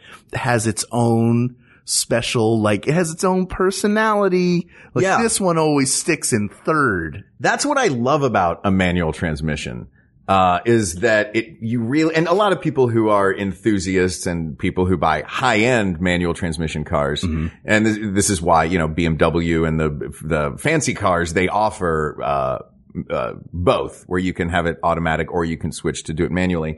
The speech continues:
Speaker 1: Right.
Speaker 2: is that it feels like you have more control over the driving. Like, you are, the machine is an extension of you,
Speaker 1: Yes.
Speaker 2: and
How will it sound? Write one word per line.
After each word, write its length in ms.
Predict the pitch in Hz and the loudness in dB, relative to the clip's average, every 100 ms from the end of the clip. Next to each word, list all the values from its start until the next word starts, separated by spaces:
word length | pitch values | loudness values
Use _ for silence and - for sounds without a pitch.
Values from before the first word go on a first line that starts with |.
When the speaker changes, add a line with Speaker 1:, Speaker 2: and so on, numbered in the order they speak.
| - 101 | -6 -4
Speaker 1:
Right. 180 | 82 | 0
Speaker 2:
is 160 | 123 98 | 0 2
that 100 | 123 | 0
it 120 | 104 | 0
feels 600 | - - 147 147 143 92 92 | -6 -2 2 4 2 0 0
like 500 | 101 98 92 - - _ - | 2 4 0 -4 -18 _ -12
you 260 | 82 113 120 | -2 2 2
have 220 | 107 87 | 2 2
more 300 | 101 98 98 | 2 4 2
control 920 | - 92 80 - 95 87 80 80 76 - | 0 -2 -2 -2 2 2 2 0 0 0
over 380 | 82 73 76 | 0 0 -2
the 120 | 71 71 | -2 -4
driving. 680 | 73 73 69 60 50 - - | 0 2 0 -4 -10 -14 -4
Like, 200 | 87 82 | -2 0
you 220 | 92 113 110 | 0 2 2
are, 500 | 98 92 90 82 - _ - | 2 2 0 -4 -12 _ -6
the 100 | 113 | 0
machine 640 | 113 107 - 175 180 143 131 | 0 0 0 2 2 2 0
is 160 | 110 | 0
an 100 | 113 | 0
extension 720 | 107 - - 123 113 - 107 | -2 -2 -2 0 0 -2 -2
of 160 | 95 85 | -2 -2
you, 400 | 95 85 76 73 | 0 0 0 -2
Speaker 1:
Yes. 280 | 101 87 85 | 0 0 0
Speaker 2:
and 220 | 85 80 | -2 -6